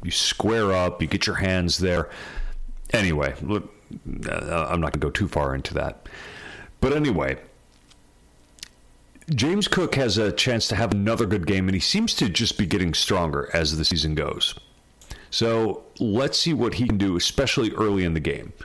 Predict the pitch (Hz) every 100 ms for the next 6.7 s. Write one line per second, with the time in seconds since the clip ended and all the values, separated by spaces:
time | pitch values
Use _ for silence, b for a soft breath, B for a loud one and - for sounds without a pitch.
0 | B B - 107 104 85 131 156 - 156
1 | 135 - 107 104 - 101 92 98 95 92
2 | B B B - - - - - - 104
3 | 92 85 90 - 82 76 - - - -
4 | - - _ _ _ _ - - 82 -
5 | 78 - - - 180 190 156 - 147 135
6 | 135 - 120 117 117 113